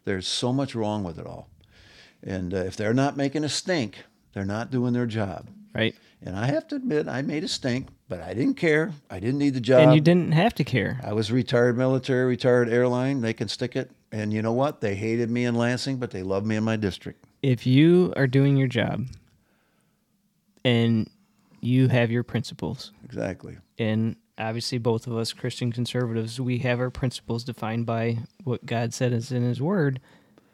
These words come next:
Speaker 2: There's no reason we need to be afraid of anybody.
Speaker 1: That's true, but I'm gonna tell you, peer pressure is very strong. And those people that I'm, uh, endorsing and helping to run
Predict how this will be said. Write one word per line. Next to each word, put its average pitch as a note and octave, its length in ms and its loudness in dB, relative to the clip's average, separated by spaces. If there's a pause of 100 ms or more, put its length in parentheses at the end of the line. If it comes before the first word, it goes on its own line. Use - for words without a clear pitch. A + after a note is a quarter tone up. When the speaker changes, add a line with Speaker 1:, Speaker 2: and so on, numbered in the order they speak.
(220)
Speaker 2:
There's F3 180 8
no F3 140 8
reason D#3 360 8
we B2 100 8
need C3 180 4
to A#2+ 60 2
be A#2+ 140 6
afraid A#2 280 4
of A2+ 80 2
anybody. C3 520 4 (1000)
Speaker 1:
That's B2 240 2
true, C#3 360 4
but A#2 240 0
I'm A2+ 100 2
gonna A2+ 140 2
tell C#3 180 0
you, A2+ 220 2
peer B2 260 0
pressure A2 480 -2
is G2+ 140 -4
very G#2 260 6
strong. F2+ 460 0 (160)
And G#2 120 0
those G#2+ 180 2
people A2+ 320 -2
that G#2 140 4
I'm, G2 300 2
uh, F2+ 200 0 (440)
endorsing A2 680 2 (120)
and G2 120 -4
helping G#2 440 2
to F#2+ 100 -6
run F#2 400 2